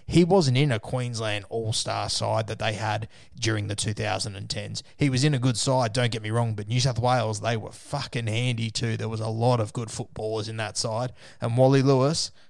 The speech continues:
no one could stand up to him on the Origin level. He was simply incredible. This combo, you know, having these two in the same team, it would just be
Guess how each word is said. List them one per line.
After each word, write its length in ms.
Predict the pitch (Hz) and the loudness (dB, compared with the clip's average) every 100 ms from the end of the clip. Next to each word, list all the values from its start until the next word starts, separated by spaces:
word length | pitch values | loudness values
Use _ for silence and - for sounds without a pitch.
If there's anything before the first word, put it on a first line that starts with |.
| - | -18
no 260 | 120 110 113 | -2 2 4
one 200 | 110 107 | 2 0
could 160 | 110 | -4
stand 320 | 104 - 107 107 | -6 -6 -6 -8
up 140 | 101 | -8
to 120 | - | -10
him 140 | 107 104 | -8 -8
on 100 | 104 | -8
the 140 | 101 | -6
Origin 360 | 101 104 104 104 | -6 -6 -8 -8
level. 360 | 107 104 113 - - | -6 -6 -8 -12 -6
He 200 | 127 120 | -2 -2
was 220 | 107 104 | -2 -2
simply 640 | - 123 107 - 107 110 - - - | -2 -2 -4 -8 -8 -8 -10 -20 -20
incredible. 800 | - 113 101 101 107 104 110 110 - - - | -8 -6 -4 -4 -4 -4 -4 -6 -8 -20 -20
This 260 | 127 165 - | -2 0 2
combo, 600 | 151 143 135 131 127 117 | 2 4 6 6 4 0
you 120 | 117 | -4
know, 120 | 110 | -2
having 420 | 101 - 156 175 | -2 -2 0 2
these 260 | 135 123 113 | 2 2 0
two 120 | - | -2
in 80 | 120 | -4
the 80 | 110 | -4
same 320 | - 113 113 | -2 -2 -4
team, 380 | - 120 113 117 | -6 -4 -4 -6
it 180 | 139 139 | -8 -6
would 160 | 127 104 | -6 -6
just 280 | 110 - | -6 -6
be 200 | 110 107 | -6 -8